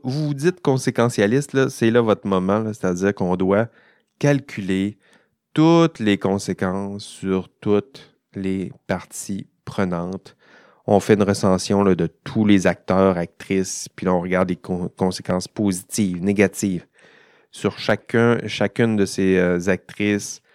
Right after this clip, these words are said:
Euh, là, on écrit ça sur une feuille, là. Karen, c'est, mais oui, c'est une actrice. Euh, Yannick Gourde, son patron, monsieur, euh, comment s'appelait-il ? Semidjian, euh, l'entrepreneur, euh,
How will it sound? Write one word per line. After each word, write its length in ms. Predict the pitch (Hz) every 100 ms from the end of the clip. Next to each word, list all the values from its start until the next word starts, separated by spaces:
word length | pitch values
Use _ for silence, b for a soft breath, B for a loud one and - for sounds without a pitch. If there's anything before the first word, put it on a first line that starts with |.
| b b -
Euh, 260 | 87 85 87
là, 80 |
on 220 | 95 95 87
écrit 220 | 90 -
ça 160 | -
sur 180 | 92 92
une 100 | 95
feuille, 300 | 87 92 82
là. 80 | 87 -
Karen, 760 | - 87 82 82 85 87 90 87
c'est, 220 | - - -
mais 140 | 87 85
oui, 200 | 110 113
c'est 120 | -
une 40 | 85
actrice. 460 | 80 - 92 - - B B B -
Euh, 160 | 82 82
Yannick 380 | 82 82 87 -
Gourde, 640 | - 95 78 - - 82 82
son 200 | - 87
patron, 460 | 87 87 - 87
monsieur, 600 | 82 82 - - 90 85
euh, 60 | 80
comment 200 | - 90
s'appelait-il ? 460 | - - 87 - -
Semidjian, 800 | - 107 98 85 - 85 85 87 B B B -
euh, 200 | 85 80
l'entrepreneur, 960 | 82 90 - 110 104 90 78 78 82 80
euh, 240 | 80 76